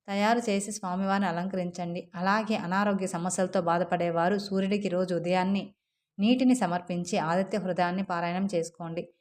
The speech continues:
ఇలా సూర్యుడికి నీళ్లను సమర్పించే సమయంలో మీకు దొరికితే ఆ నీళ్ళల్లో ఒక ఎర్రటి పువ్వు, కొద్దిగా అక్షంతలు వేసి నీటిని సమర్పించండి. ఇక ఈ సమయం మీరు పాటించాల్సిన పరిహారాలు చూసుకున్నట్లయితే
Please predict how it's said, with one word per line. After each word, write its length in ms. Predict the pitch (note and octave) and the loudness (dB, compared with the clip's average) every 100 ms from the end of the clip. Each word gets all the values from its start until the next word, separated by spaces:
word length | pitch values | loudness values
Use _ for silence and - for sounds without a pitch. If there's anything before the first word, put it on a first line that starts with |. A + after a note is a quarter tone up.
| _ _ | _ _
ఇలా 180 | A#3 C4 A#3+ | 2 4 4
సూర్యుడికి 480 | G#3 G#3+ A3+ A3 | 0 0 0 0
నీళ్లను 340 | G3 G3 G#3+ G#3 | 0 0 2 0
సమర్పించే 600 | F#3+ F#3 F#3 F#3 F#3+ F#3 F#3 | -2 -4 -6 -8 -4 -4 -4
సమయంలో 600 | F#3+ F3 E3+ F3+ E3+ E3+ A#3+ B3 - _ _ - | -4 -4 -2 -2 0 4 4 2 -8 _ _ 0
మీకు 260 | A#3 C#4 A3+ | 4 6 6
దొరికితే 420 | F#3 F#3+ G#3+ G3 | 4 2 0 0
ఆ 160 | - F3 | 0 0
నీళ్ళల్లో 440 | F3 F3+ G3+ F#3+ F#3+ | 0 0 0 0 0
ఒక 180 | F#3 F3+ | -2 -4
ఎర్రటి 420 | E3+ E3+ A#3 B3+ | -4 0 0 2
పువ్వు, 320 | A#3+ F3 F3 F#3+ | 0 -2 -4 -4
కొద్దిగా 420 | F#3 E3 E3+ F3+ | -4 -2 0 -2
అక్షంతలు 480 | F3 - G#3 G#3+ F#3+ | -2 -2 -2 0 0
వేసి 280 | E3+ E3+ F3+ | 0 -2 -6
నీటిని 360 | F3+ F#3 G3 | -4 -4 -4
సమర్పించండి. 760 | G3+ E3+ F3 E3+ E3+ F3 E3 E3+ _ _ _ _ | -2 -4 -6 -8 -8 -6 -6 -8 _ _ _ _
ఇక 140 | G#3+ G#3+ | -8 -2
ఈ 160 | G3+ G#3 | 0 2
సమయం 340 | G#3+ G3 A#3 A3 | 2 2 4 4
మీరు 260 | G3 F#3 G3 | 4 2 0
పాటించాల్సిన 880 | F#3 F#3 G3+ G#3 G#3 F#3+ F#3 F3+ E3+ F#3 - _ _ _ _ - | 0 0 0 2 4 4 4 0 -2 -4 -8 _ _ _ _ -4
పరిహారాలు 560 | G3+ G3 A3 G3+ F#3 G3 | -2 4 4 6 4 2
చూసుకున్నట్లయితే 800 | G3 G3+ F#3+ F3+ F3+ E3+ F3 | -4 -4 -4 -2 0 0 2